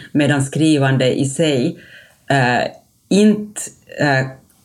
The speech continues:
alls är liksom en extrovert syssla, utan du är, skrivande är någonting som,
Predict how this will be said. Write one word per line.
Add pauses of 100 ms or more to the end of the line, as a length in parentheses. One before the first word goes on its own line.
(420)
alls
är
liksom
en
extrovert
syssla,
utan
du
är,
skrivande
är
någonting
som,